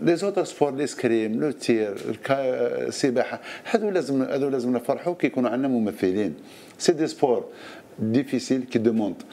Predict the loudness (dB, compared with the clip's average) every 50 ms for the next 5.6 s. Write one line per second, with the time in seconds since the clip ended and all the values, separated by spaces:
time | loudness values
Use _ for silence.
0 | -20 -14 -6 0 4 4 4 4 4 2 2 2 2 2 2 2 0 -2 -2 -2
1 | -2 -2 0 0 0 0 0 0 2 2 2 2 2 2 2 2 4 4 4 2
2 | 2 0 0 0 0 0 0 0 0 0 0 -2 -2 -2 -2 -2 -2 -2 -4 -2
3 | -2 0 2 2 4 4 4 4 4 2 0 -2 -2 0 -2 -2 0 -2 -2 -2
4 | -2 -2 -4 -2 -2 -2 -2 -2 -2 -4 -6 -6 -8 -12 -14 -14 -12 -10 -8 -4
5 | -4 -2 0 0 0 0 0 -2 -2 -2 -4 -6